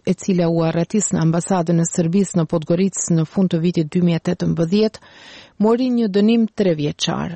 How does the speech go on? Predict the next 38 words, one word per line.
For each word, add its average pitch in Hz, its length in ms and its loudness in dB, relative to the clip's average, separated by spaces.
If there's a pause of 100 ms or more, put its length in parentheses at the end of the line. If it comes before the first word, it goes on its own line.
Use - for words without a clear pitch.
(140)
Dragan 175 480 0
Maksi 165 480 -2
u 214 80 4
dënua 170 400 4
me 160 80 2
njëzet 170 480 2
e 156 60 0
një 156 100 2
muaj, 196 460 2 (340)
Srbolub 185 800 0
Đorđević 165 760 -2
u 180 120 0
dënua 170 400 2
me 165 80 0
tetëmbëdhjetë 165 800 0
muaj 226 400 4
dhe 175 160 0
Kristina 185 640 -2
Hristić 220 720 0
u 196 100 2
dënua 175 400 2
me 139 160 -4
kusht. - 480 -6 (640)
Gjykata 220 400 2
e 208 60 2
lartë 214 260 2
e 208 80 2
Malit 208 300 2
të 208 100 2
Zi 208 160 -2
konstatoi 190 480 0
se 180 240 -2
grupi 185 320 0
ka 175 160 -2
bërë 170 160 0
komplot 185 540 0 (100)
për 170 160 -2
të 165 60 0